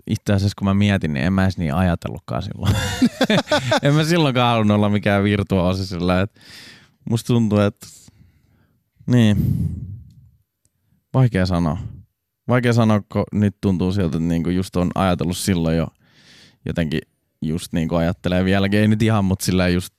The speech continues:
tolleen noin, et, et on halunnut vaan, on, mä oon päättänyt se jo silloin, että mä haluan tehdä niinku biisejä ja mun musaa, että mä haluan olla luova ja silleen.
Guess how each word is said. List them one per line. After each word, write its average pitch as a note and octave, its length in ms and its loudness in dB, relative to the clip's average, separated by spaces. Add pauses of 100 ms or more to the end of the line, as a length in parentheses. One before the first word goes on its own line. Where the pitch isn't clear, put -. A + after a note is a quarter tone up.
(120)
tolleen E2+ 360 0
noin, D#2 160 0
et, - 200 -6 (500)
et F#2 140 -2
on F#2+ 140 0
halunnut F#2 400 0
vaan, E2 220 0
on, G#2 260 0
mä B2 120 0
oon A2+ 100 4
päättänyt A2 380 0
se G2+ 120 -2
jo F#2+ 100 2
silloin, E2+ 380 0
että - 160 -10
mä E2+ 60 -6
haluan E2 260 -2
tehdä E2 240 -6
niinku C#2 300 -8 (720)
biisejä E2 480 -4 (140)
ja - 60 -8
mun F2+ 140 -2
musaa, D#2 400 -2
että - 120 -8
mä E2+ 60 0
haluan E2 180 0
olla E2 200 -2
luova D2 340 -4
ja G1+ 100 -6
silleen. - 380 -14